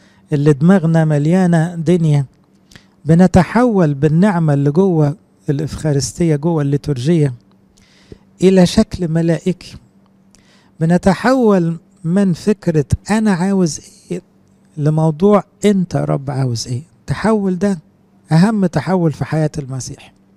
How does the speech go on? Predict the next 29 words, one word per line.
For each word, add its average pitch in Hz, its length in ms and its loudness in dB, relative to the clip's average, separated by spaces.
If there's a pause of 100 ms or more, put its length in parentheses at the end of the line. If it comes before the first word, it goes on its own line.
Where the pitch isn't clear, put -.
(1000)
المعمد، 143 640 0 (500)
إنه 160 160 0
يتحول 190 760 2 (160)
من 170 320 -2 (160)
إرادته 185 420 2
هو 180 280 4
الشخصية، 143 760 0 (600)
مزاجاته، 151 720 4
طموحاته، 139 1080 2 (600)
حتى - 380 -2
لو 151 160 4
تبدو 151 360 2
إنها 143 240 2
جوه 139 260 -2
الخدمة 139 480 -4
أو 135 180 -4
حاجات 147 460 -6
روحية. 143 500 0 (600)
"أنت 175 180 -2
حبيبي 160 420 0
مش 139 120 -2
سامعني، 147 600 -2
أنا 180 120 0
عاوز 170 300 -2
حاجة 165 280 -2
غير 165 200 -2
اللي 151 180 -4
أنت 160 180 -10
بتقولها". 127 440 -10